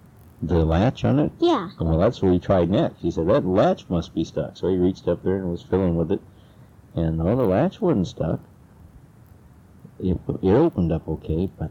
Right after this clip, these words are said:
Speaker 1: the gate wouldn't open up. It was stuck shut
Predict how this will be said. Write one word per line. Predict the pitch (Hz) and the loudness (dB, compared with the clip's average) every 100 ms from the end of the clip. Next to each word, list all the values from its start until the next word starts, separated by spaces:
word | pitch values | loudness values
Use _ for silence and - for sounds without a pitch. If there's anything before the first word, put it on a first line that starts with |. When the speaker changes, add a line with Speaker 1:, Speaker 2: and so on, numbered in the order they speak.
| - | -10
Speaker 1:
the | 85 | -12
gate | - 95 147 196 90 | -6 -2 0 -2 -4
wouldn't | 78 73 | -4 -2
open | 80 - 78 | -4 -4 -6
up. | 71 - - - - - | -6 -8 -16 -20 -10 -2
It | 117 | 0
was | 92 78 - - - - | 0 -2 -6 -14 -20 -20
stuck | - - 85 - - - | -20 -4 -2 -2 -6 -18
shut | - - - | -2 0 0